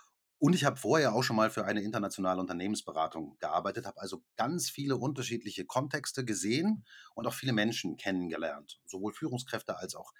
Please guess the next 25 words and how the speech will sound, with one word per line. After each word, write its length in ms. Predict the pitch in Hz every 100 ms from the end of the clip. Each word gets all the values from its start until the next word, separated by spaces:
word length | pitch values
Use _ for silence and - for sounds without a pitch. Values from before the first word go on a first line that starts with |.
| _ _
Mitarbeitende 840 | - 131 131 127 127 131 135 135 98
ohne 200 | 127 135
Führungsfunktion. 880 | 143 143 131 143 139 131 135 180 - _ - - - - _ -
Und 60 | 117
ich 100 | 123
habe 120 | 156
in 80 | 139
all 180 | 110
dieser 220 | 180 156 127
Zeit 520 | 120 110 151 - -
immer 240 | 127 165 143
wieder 220 | 139 113
erlebt, 680 | 95 98 117 - - - - _ -
hm, 580 | 107 110 110 113 110 - _ _ _ _ _ _ _ _ 92 85 -
was 220 | 123 -
mit 120 | 104
Menschen 320 | 110 139 135
passiert, 520 | 110 - 185 180 160
wenn 120 | 107 104
die 140 | 104
Umgebung, 420 | 98 98 123 139
in 100 | 104
der 120 | 101
sie 80 | 107
sich 420 | 104 110 - -